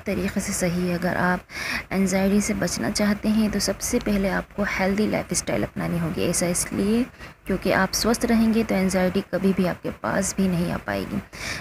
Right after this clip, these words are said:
जिसके पीछ-, इसके पीछे का कारण ये है कि सबसे पहले लोग anxiety इसलिए महसूस करते हैं क्योंकि शारीरिक तौर पर fit नहीं होते या फिर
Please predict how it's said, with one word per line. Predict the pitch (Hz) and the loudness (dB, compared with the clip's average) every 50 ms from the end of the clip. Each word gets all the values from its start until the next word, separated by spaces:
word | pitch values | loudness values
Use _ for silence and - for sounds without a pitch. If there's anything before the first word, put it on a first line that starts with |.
| - - | -4 -2
जिसके | 220 254 - - 320 | 0 0 2 2 2
पीछ-, | - - 277 - - - | 4 4 2 2 2 0
इसके | - 240 - - 285 | 0 0 0 0 0
पीछे | - 294 262 - 277 | 2 2 2 2 0
का | 269 | 0
कारण | - 269 247 240 240 254 254 226 | 2 2 4 4 4 4 4 4
ये | 202 190 - | 4 4 4
है | 233 233 247 240 | 4 4 4 4
कि | - 240 | 4 2
सबसे | - - 202 - - 214 | 2 0 0 -2 -2 0
पहले | 214 214 208 196 202 196 | 2 2 4 4 4 4
लोग | 180 175 196 196 202 208 | 2 2 2 2 2 4
anxiety | 208 190 180 175 185 180 180 190 202 | 4 4 4 4 2 2 2 2 2
इसलिए | 190 - - 202 214 | 0 0 0 2 2
महसूस | 214 202 185 - 196 190 | 2 2 2 0 -2 -4
करते | - - 180 - - 190 | -4 -4 -4 -2 -2 -2
हैं | 202 | 0
क्योंकि | 190 196 180 - 190 | 0 -2 -2 -2 -2
शारीरिक | 180 - - 185 175 170 208 220 233 233 - | 0 2 2 2 4 4 2 2 0 -2 -2
तौर | - 208 196 185 | 0 0 0 0
पर | - - 196 214 254 - - - - - - - _ | 0 -2 -2 -2 -2 -6 -10 -10 -10 -10 -12 0 _
fit | - 226 - - | 4 4 4 4
नहीं | 185 180 180 180 | 2 4 4 4
होते | 170 170 143 - - 104 143 175 | 4 2 0 -2 -2 -4 -2 0
या | 185 185 180 | 2 2 0
फिर | 180 - - 202 196 202 - | 0 -2 -2 0 0 0 0